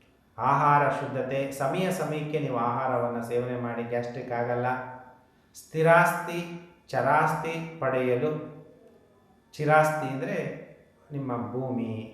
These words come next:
ಮನೆ, ಚರ, ಚರ ಅಂದ್ರೆ ವಾಹನಗಳು, ಇವೆಲ್ಲ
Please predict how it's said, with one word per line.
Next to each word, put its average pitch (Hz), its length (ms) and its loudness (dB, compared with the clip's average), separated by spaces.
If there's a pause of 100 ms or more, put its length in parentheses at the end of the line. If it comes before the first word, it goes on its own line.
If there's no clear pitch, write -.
(160)
ಮನೆ, 113 300 -6 (480)
ಚರ, 156 180 -4 (300)
ಚರ 139 120 -2
ಅಂದ್ರೆ 135 260 0
ವಾಹನಗಳು, 113 680 -2 (460)
ಇವೆಲ್ಲ 175 280 -2